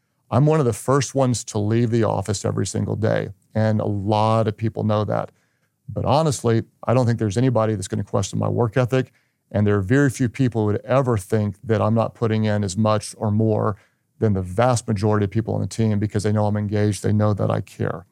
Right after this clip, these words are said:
So more than modeling grueling hours, what you wanna do is you wanna model sustainable and engaged leadership. If you're healthy, it's more likely that your team's gonna be healthy,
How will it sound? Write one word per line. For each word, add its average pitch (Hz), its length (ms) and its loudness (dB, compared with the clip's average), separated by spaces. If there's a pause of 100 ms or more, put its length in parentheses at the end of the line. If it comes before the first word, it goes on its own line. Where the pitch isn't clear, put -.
So 107 340 -2 (480)
more 127 400 2
than 175 220 4
modeling 143 520 4
grueling 127 460 2
hours, 110 500 0
what 117 180 -4
you 117 80 0
wanna 123 240 2
do 107 200 0
is 101 140 -2
you 117 60 0
wanna 107 140 2
model 110 580 0
sustainable 117 880 0
and 107 140 0
engaged 104 640 0 (200)
leadership. 110 540 0 (320)
If 104 160 -4
you're 117 180 4
healthy, 123 540 2 (100)
it's - 140 -12
more 110 120 2
likely 107 300 0
that 101 80 -6
your 110 80 -2
team's 110 360 2
gonna 107 120 0
be 107 120 2
healthy, 101 420 0